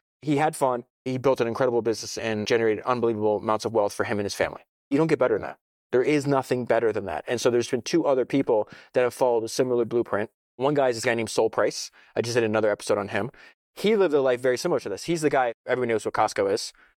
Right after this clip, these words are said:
That idea came from this guy named Jim Sinegal. Jim Sinegal was, when he was, like, seventeen, was a mentoree of Sol Price. Jim Sinegal, the founder of Costco, writes the introduction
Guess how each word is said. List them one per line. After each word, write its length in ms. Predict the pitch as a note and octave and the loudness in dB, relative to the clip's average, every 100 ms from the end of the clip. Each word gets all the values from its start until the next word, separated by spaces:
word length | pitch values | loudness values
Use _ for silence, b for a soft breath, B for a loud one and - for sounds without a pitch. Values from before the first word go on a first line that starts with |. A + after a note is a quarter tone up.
| _ - | _ 0
That 200 | C3+ C#3+ | 0 2
idea 460 | C#3 C3+ C3+ A#2 G#2+ | 0 0 2 2 0
came 460 | - B2+ A#2+ A#2+ | -4 -2 -2 -4
from 440 | - A#2 G#2+ G#2+ G#2+ b _ _ _ - | -2 0 2 0 -6 b _ _ _ -12
this 120 | B2 | -2
guy 100 | B2+ | 0
named 160 | A#2+ A#2 | 0 0
Jim 140 | B2 | 0
Sinegal. 400 | - B2 A2 G#2+ | 2 0 2 0
Jim 180 | A2 C3 | 0 -2
Sinegal 540 | - C#3 B2+ G#2+ G#2 - | 0 -2 2 0 0 -2
was, 400 | A#2 A#2 A2+ A2 | 0 2 2 -2
when 120 | A#2 A#2+ | -6 -4
he 80 | |
was, 100 | A#2+ | -2
like, 60 | A#2 | -2
seventeen, 400 | - A#2 A2 A#2+ | -2 -2 0 0
was 160 | G#2+ A2+ | 0 2
a 140 | A2 - | 0 -2
mentoree 540 | A#2+ A#2+ C3 A#2+ F#3+ - C#3+ | -4 0 0 0 -2 -2 0
of 400 | C#3 C3 B2 - | 2 2 0 -4
Sol 240 | - C#3 | 0 0
Price. 420 | B2 A#2+ - - - | 2 0 -2 -10 -4
Jim 140 | D#3+ E3 | -2 0
Sinegal, 320 | E3+ C#3+ B2 | 0 2 0
the 60 | A#2 | 0
founder 220 | C3+ B2 | 0 0
of 100 | - | -2
Costco, 400 | C3 C3 A#2 G#2 | -2 0 0 0
writes 280 | B2 C#3 - | -2 -2 -6
the 100 | B2 | -6
introduction 640 | B2 A2+ B2 - G2+ | -4 0 0 0 -6